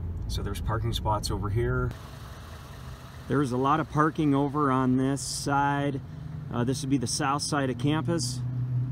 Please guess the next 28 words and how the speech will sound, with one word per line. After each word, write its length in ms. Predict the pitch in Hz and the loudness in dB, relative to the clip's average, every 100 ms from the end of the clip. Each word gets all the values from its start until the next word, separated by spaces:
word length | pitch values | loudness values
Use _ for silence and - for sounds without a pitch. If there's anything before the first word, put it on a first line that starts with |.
| - - - 123 127 123 127 127 127 127 127 127 127 123 123 - 120 - - - 117 - - - - - - - - | -4 -4 -2 0 0 0 -2 -2 -4 -2 -2 0 -2 -2 -2 -2 -6 -6 -6 -6 -4 -4 -4 -6 -6 -6 -6 -6 -6
So 160 | 135 | -2
if 100 | 123 | -2
you 60 | 123 | 0
could 140 | 123 123 | -2 0
please 240 | 156 135 | 0 0
park 320 | 123 143 123 | 2 0 2
here 260 | - 143 147 | 0 2 2
and 80 | 131 | 2
then 140 | 127 | 0
walk 320 | 127 135 131 | 0 -2 -2
over 300 | - 123 123 | -4 -4 -2
to 100 | 113 | 0
Nelson 440 | 113 117 123 - 110 | 2 0 -2 -2 -4
Stadium. 580 | - 127 139 139 139 131 - - - - | 0 0 2 0 -2 -6 -12 -18 -14 -6
Uh, 100 | 107 | -2
that 180 | 123 120 | -2 0
way 140 | 127 | 2
we 140 | 120 120 | 2 0
can 200 | 120 117 | 0 0
leave 200 | 120 117 | 0 0
all 80 | |
the 80 | 110 | -2
parking 400 | - 120 117 120 | -2 -4 0 0
at 80 | 107 | -2
the 60 | 101 | -4
P 280 | - 117 | -2 0
E 20 | 117 | 0
Center, 460 | - 110 104 104 | -2 -2 0 -4